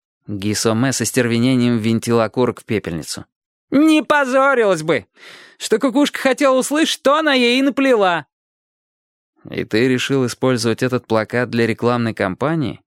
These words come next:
невзирая на то, что Лула только-только. Я просто отдал ей должное, черт подери! Перебил Соме, повышая голос.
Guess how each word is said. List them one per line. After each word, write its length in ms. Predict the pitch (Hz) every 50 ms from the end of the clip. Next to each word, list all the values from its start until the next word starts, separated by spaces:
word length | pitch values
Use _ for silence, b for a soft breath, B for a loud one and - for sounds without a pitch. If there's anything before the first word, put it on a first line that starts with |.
| _ -
невзирая 540 | 139 151 151 135 123 120 139 143 151 143 127
на 120 | 120 113
то, 160 | - 151 156
что 240 | 143 - - 123 110
Лула 300 | 110 127 160 170 143 117
только-только. 760 | - - 165 165 143 - - - - 143 143 139 - 123 - _
Я 320 | - 180 160 180 190 196 - _
просто 720 | - 247 - 240 240 240 240 240 - - - 240 240 - - -
отдал 400 | 208 220 220 202 202 233 233 233
ей 200 | 240 233 220 226
должное, 640 | 190 247 262 277 277 277 247 214 262 247 233 208 185
черт 340 | - - 247 254 262 - -
подери! 560 | 262 233 226 254 254 285 294 254 165 - _ _ _ _ _ _ _ _ _ -
Перебил 420 | - 101 104 92 92 95 101 104
Соме, 400 | 101 - - 107 98 98 104 113
повышая 540 | 120 - 123 117 113 107 - - 98 98 98
голос. 440 | 101 101 101 98 78 - - - _